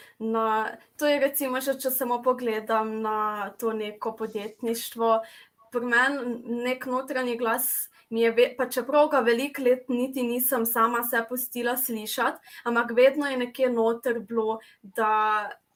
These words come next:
ja, nekega dne si bom pa mogoče dovolila narediti nekaj, kar si res, res želim.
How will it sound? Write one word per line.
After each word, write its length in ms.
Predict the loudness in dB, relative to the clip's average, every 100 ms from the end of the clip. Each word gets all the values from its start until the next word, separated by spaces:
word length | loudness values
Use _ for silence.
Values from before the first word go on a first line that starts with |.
| _
ja, 280 | -8 0 2
nekega 440 | 2 0 -2 -2 -2
dne 220 | -2 -4
si 160 | -4
bom 160 | -6 -4
pa 100 | -6
mogoče 500 | -6 -10 -12 -8 -6 -4 -6
dovolila 580 | -6 -10 -10 -8 -6 -6
narediti 420 | -6 -10 -12 -10
nekaj, 200 | -10 -10
kar 200 | -8 -8
si 220 | -6 -6 -6
res, 320 | -6 -6 -6
res 220 | -6 -4
želim. 340 | -6 -6 -8